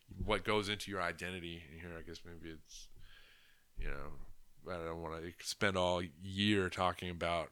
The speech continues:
that from a philosophical angle and never get <clears throat> any solid, tangible answers. But, you know, just when you think about what you identify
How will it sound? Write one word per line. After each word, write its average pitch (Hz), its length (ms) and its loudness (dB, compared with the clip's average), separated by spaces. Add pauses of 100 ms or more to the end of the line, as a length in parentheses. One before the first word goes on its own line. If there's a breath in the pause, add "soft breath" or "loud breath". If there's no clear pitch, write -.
(380)
that 98 220 0
from 120 120 0
a 107 40 0
philosophical 104 760 6
angle 90 340 -2
and 90 100 -8
never 101 200 -2
get 92 260 -2 (180)
<clears throat> 160 760 2
any 98 160 0
solid, 113 480 10
tangible 110 380 4
answers. 98 420 2
But, 85 200 -6 (260 loud breath)
you - 20 4
know, 220 60 6
just 190 140 6
when 185 100 6
you 156 80 10
think 151 220 12
about 117 340 12 (680 soft breath)
what 156 200 10
you 143 160 12
identify 120 540 8